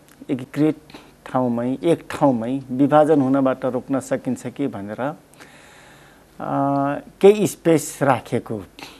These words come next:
किनकि दुई तिन दिन बाँकी रहन्छ। दुई तिन दिनमा धेरै डिस्कसन, धेरै चरणमा छलफल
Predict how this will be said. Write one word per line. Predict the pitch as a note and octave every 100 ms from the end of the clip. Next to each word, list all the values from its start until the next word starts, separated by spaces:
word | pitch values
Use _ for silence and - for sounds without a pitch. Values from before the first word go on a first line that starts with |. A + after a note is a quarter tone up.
| - - -
किनकि | C#3+ A#2 C3+
दुई | A#2+ C3
तिन | - C3+ B2
दिन | C3 C3 B2+ B2 A#2+ B2 - -
बाँकी | A#2+ B2+ B2 C#3+
रहन्छ। | B2+ A#2+ G#2+ -
दुई | D3+ D3+ B2+ C3
तिन | - B2+
दिनमा | B2 A#2+ A#2+ C3
धेरै | A2 A2 B2+ D3+
डिस्कसन, | A#2 B2+ - A#2+ - C3 C3+
धेरै | A#2+ A2 B2+ E3 D3 B2+ - - - - -
चरणमा | D3+ C#3 C#3+ C#3
छलफल | - D#3+ D3 - C#3 C#3+